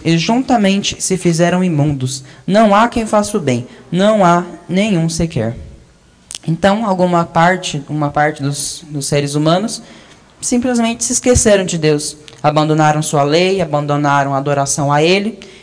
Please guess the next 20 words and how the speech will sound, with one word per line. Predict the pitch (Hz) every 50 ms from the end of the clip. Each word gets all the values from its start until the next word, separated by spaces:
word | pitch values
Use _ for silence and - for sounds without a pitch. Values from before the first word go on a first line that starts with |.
| - -
E | 190 196
Satanás | - 214 208 - 220 214 208 208 214 214 -
conseguiu | - 226 226 220 220 190 208 214 226 233 - - - - - -
um | 247 240
pouco | - 233 226 233 233 233
de | 208 220
triunfo. | 220 220 247 220 185 143 143 - -
Ele | 165 165 165
conseguiu | 190 190 185 - 170 185
uma | 196 208 214 214
parte | 208 185 165 165 160 -
da | - 156 156
humanidade. | 165 156 156 156 147 139 127 123 127 - - - - - - - - -
Essa | - 175 202 196 - 214 196
parte | 202 - 170 175 190 190 - - - - - - - - _ -
não | 175 185 196 208 226 226
seguia | - - 196 175 180 175 175
mais | 170 165 170 160
a | 165
Deus. | 160 - 120 107 113 - -